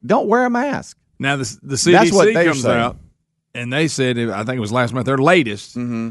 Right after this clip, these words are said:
Speaker 2: they even suggested that wearing masks could cut the cases by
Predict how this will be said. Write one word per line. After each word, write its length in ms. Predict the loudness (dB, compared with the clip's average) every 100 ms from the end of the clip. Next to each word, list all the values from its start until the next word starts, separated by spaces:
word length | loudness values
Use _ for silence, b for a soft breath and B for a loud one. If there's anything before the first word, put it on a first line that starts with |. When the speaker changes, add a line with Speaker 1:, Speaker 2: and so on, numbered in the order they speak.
| -6
Speaker 2:
they 120 | 0 0
even 220 | 0 -2
suggested 600 | -2 -4 0 -2 -2 -4
that 160 | -4 -2
wearing 320 | 0 2 0
masks 300 | -2 -2 -4
could 160 | -6 -6
cut 260 | -4 -4 -4
the 80 | -10
cases 500 | -6 -6 -4 -8 -8
by 200 | -8 -8